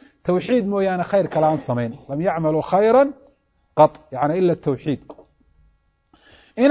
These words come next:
carruurta yarra sagiirka ay shafaaco qaadayaanna dee xadiidka Bukhaari waa min xadiidi Anas bay ku sugnaatay. "ما من الناس من مسلم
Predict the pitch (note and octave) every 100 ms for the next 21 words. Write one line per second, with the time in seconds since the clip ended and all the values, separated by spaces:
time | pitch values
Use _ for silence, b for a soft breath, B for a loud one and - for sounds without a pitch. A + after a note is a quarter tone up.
0 | A#3+ B3+ D4+ - B3+ C4 C4+ B3 C4+ C4
1 | A#3 G#3 A3 A3 A3 C4 A#3+ A#3 A#3 A#3
2 | A3+ G#3+ - A3 A#3 - F3+ - A3+ G#3+
3 | G#3 G3 G3+ A3 G#3+ A3 G#3+ - F#3+ F3+
4 | C3+ B2+ B2+ D3 G#3+ B3 A#3+ A3 G#3+ A3+
5 | A3+ G3 F#3+ G#3+ A#3+ F#3 D#3